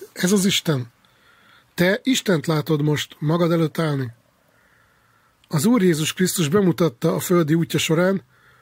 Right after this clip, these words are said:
hogy ő a hatalmas Isten. "Én vagyok."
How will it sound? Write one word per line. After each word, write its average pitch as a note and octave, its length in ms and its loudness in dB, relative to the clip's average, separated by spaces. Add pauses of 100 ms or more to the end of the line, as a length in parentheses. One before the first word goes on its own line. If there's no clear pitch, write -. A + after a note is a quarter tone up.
(400)
hogy D3 240 -2
ő G#3 340 4
a G3 80 -2
hatalmas D3+ 560 0
Isten. C#3+ 480 -4 (920)
"Én G3 260 2
vagyok." C#3+ 400 -2